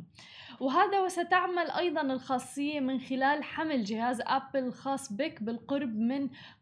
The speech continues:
قارئ، آه، إن إف سي الموجود بالسيارة، ورح يطلب منك بس الكونكشن أو الربط باستخدام الفيس آي دي أو حتى تاتش آي دي من قبل، آه، السيارة،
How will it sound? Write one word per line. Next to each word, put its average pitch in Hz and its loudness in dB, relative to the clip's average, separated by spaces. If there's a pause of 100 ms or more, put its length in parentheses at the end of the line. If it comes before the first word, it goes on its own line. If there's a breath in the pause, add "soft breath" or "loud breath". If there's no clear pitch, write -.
قارئ، 302 4
آه، - -4
إن 226 0
إف - -4
سي 277 -2
الموجود 233 2
بالسيارة، 254 0 (240 loud breath)
ورح 302 -2
يطلب 359 0
منك 302 -4
بس 330 2
الكونكشن 269 -2
أو 247 2
الربط 262 -2
باستخدام 240 -2 (300 loud breath)
الفيس 233 0
آي 339 2
دي 349 0
أو 294 0
حتى 349 -2
تاتش 311 -2
آي 226 0
دي 277 0
من 262 2
قبل، 269 0
آه، 214 0
السيارة، 240 0